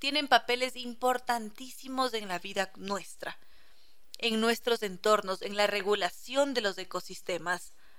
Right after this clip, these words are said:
Muchos de ellos regulan el ciclo del agua, ayudan a,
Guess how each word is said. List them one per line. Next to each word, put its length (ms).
Muchos 400
de 120
ellos 240
regulan 440
el 80
ciclo 300
del 160
agua, 480
ayudan 400
a, 400